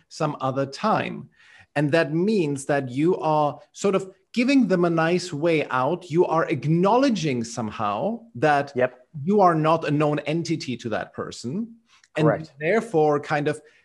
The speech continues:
Speaker 1: s-, s-, uh, get this little shot of humility from you.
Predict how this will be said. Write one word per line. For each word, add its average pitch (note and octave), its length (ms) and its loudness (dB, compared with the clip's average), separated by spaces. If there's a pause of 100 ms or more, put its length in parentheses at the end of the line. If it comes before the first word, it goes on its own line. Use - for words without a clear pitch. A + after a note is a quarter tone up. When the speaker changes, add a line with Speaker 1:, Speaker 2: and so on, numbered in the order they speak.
(140)
Speaker 1:
s-, - 220 -20
s-, - 160 -8
uh, B2 280 -2 (240)
get F#3 280 2
this E3+ 240 0
little A3 360 2
shot F#3 360 0
of - 180 -6
humility E3 760 -2
from A#2 320 -4
you. A2+ 520 -4